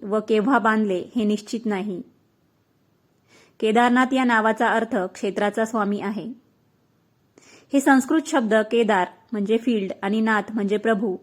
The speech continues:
यापासून तयार झाले आहे. काशी केदारा महात्म्य या मजकुरात असे म्हटले आहे की मुक्तीचे पीक येथे उगवते म्हणून त्याला म्हणतात.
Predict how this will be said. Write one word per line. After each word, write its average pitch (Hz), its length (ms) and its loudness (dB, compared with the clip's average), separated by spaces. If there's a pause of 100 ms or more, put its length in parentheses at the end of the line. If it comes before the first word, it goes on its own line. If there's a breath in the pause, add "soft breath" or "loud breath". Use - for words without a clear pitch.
यापासून 208 540 -4
तयार 196 320 2
झाले 190 220 -2
आहे. 202 500 -10 (1500 loud breath)
काशी 220 280 2
केदारा 233 460 2
महात्म्य 220 640 -2
या 214 140 -2
मजकुरात 226 540 0
असे 220 260 -2
म्हटले 226 320 -2
आहे 208 320 -4 (300)
की 226 80 -2
मुक्तीचे 233 500 0
पीक 196 280 -4 (440 soft breath)
येथे 233 280 2
उगवते 247 500 2
म्हणून 233 340 2
त्याला 226 260 2
म्हणतात. 208 400 0